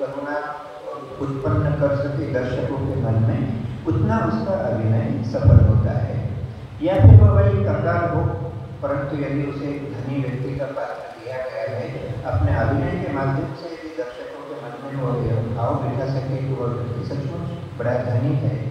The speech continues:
तो यह उसके अभिनय की सफलता होगी। तो ईश्वर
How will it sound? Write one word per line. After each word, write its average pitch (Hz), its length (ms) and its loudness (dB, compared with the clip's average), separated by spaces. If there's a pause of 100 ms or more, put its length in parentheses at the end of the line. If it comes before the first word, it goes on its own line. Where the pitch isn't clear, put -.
(320)
तो 160 60 -4
यह 185 200 -2
उसके 202 280 -4
अभिनय 110 500 -2
की - 100 -4 (760)
सफलता - 500 10
होगी। - 380 2 (840)
तो 196 120 -8 (140)
ईश्वर 202 360 -4